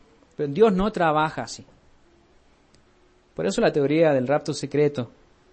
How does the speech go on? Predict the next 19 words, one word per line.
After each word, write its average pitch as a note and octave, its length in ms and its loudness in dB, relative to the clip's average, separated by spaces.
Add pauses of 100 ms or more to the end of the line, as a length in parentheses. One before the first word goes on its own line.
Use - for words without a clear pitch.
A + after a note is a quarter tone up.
(760)
podemos C#3+ 320 -4
estudiarla C3+ 600 -4 (500)
y C3+ 80 -8
comprender C3 720 -2 (340)
que C3+ 140 -4
Dios C#3 460 0
no G3 220 2
trabaja A#2+ 480 -6
así. - 340 -18 (400)
Esa - 180 -12
no D3+ 180 4
es D3 300 0 (220)
lo B2+ 160 -4
que B2+ 100 -2
dice C3 240 -2
la A#2+ 140 -4
Escritura. C3 480 -4 (1500)
Como A3+ 220 4
resumen, G3 500 4